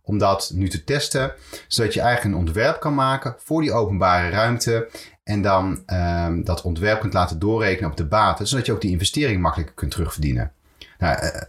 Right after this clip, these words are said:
eh, een andere is bijvoorbeeld, eh, Eindhoven, vind ik ook een mooi verhaal. Daar is, eh, eh, het, het, eh, het bureau Prozac Max van heel actief geweest met de gemeente, eh, in de herontwikkeling van een heel groot gebied. En die hebben echt een digital twin gebouwd.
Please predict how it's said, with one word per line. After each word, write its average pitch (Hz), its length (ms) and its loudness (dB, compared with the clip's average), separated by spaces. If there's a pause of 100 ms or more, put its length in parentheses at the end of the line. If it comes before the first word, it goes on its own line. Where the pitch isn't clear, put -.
(260)
eh, - 80 0
een 98 140 0
andere 117 320 2
is 113 100 0
bijvoorbeeld, 120 360 -2
eh, 87 260 2
Eindhoven, 110 440 0
vind 104 160 -2
ik - 60 2
ook 104 140 0
een 110 60 2
mooi 107 160 2
verhaal. 110 320 2
Daar 92 220 2
is, 87 220 0
eh, 82 220 4 (560)
eh, 85 440 2
het, 80 220 -4 (200)
het, - 380 -4
eh, 98 140 0
het 82 160 0
bureau 98 380 2
Prozac 95 300 -2
Max 113 260 2
van 127 140 0
heel 117 120 2
actief - 300 -2
geweest 117 360 0
met 104 100 -2
de 101 60 -2
gemeente, 104 560 0 (320)
eh, 85 380 0
in 95 80 0
de 90 80 2
herontwikkeling 98 580 0
van 98 80 0
een 92 60 2
heel 110 160 2
groot 95 300 0
gebied. 92 300 -2
En 131 80 0
die 127 80 2
hebben 95 180 0
echt - 80 -4
een 101 60 0
digital 92 320 -2
twin 107 220 0
gebouwd. 92 480 2